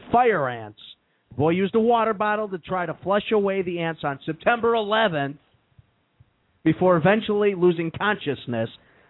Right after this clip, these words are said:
said Lorraine Williams, a spokesman for the Corporal Christie Independent School District. Twelve years old, fire ants. And you wanna make fun of me being stranded in the desert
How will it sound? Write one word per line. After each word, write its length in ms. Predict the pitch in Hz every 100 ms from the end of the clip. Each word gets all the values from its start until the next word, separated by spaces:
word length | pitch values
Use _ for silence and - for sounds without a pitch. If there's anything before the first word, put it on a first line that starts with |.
| -
said 160 | 143 139
Lorraine 400 | 131 135 139 139
Williams, 440 | 143 143 143 143 135
a 40 | -
spokesman 500 | 151 147 - 160 160
for 140 | 147 135
the 140 | 123
Corporal 440 | - 175 160 147 -
Christie 600 | 180 165 - 156 151 135
Independent 540 | 147 143 127 165 156 147 -
School 180 | 165 160
District. 480 | 170 165 180 180 - _ _ _ _ _ _ _ _ _ _ -
Twelve 240 | - 196 185
years 240 | 185 170
old, 220 | 160 127 120 _ _ - 190
fire 320 | 185 147 117
ants. 280 | 113 117 - - _ 127
And 120 | 156
you 100 | 202
wanna 260 | 202 190 180
make 160 | 180 -
fun 220 | 180 170
of 120 | 135
me 340 | 151 175 185 190 _ _ _
being 200 | 160 156 139 -
stranded 420 | 180 190 190 180
in 80 | 175
the 80 |
desert 380 | 151 165 160 165